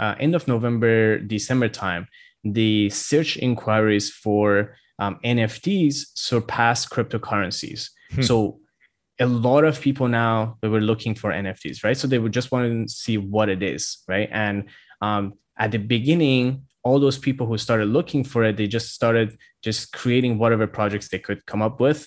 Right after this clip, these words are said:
Speaker 1: just to make some money. And then that time has passed. So it's no longer just whatever projects. Now it, it's all just gonna be great projects, at least for a while.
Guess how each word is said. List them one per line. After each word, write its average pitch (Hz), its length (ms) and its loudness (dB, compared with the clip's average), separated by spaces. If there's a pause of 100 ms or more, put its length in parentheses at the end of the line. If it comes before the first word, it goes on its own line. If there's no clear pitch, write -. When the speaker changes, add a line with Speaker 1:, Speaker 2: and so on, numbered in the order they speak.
Speaker 1:
just 113 220 -2
to 117 60 -2
make 104 180 -2
some 98 240 -2
money. 87 340 -6 (360)
And 110 180 2
then 107 240 2
that 113 200 2
time 113 200 0
has 98 140 -8
passed. - 500 -8 (240)
So 101 460 0 (160)
it's - 160 -4
no 120 160 4
longer 110 500 2
just 104 300 -6
whatever 104 500 0
projects. - 640 -10 (120)
Now 104 240 0
it, 95 140 -6
it's - 580 -6
all 110 180 4
just 107 220 -2
gonna 110 140 -2
be 98 120 -4
great 92 380 -4
projects, - 560 -8
at 107 100 2
least 110 160 -2
for 98 140 -4
a 90 40 -6
while. - 300 -12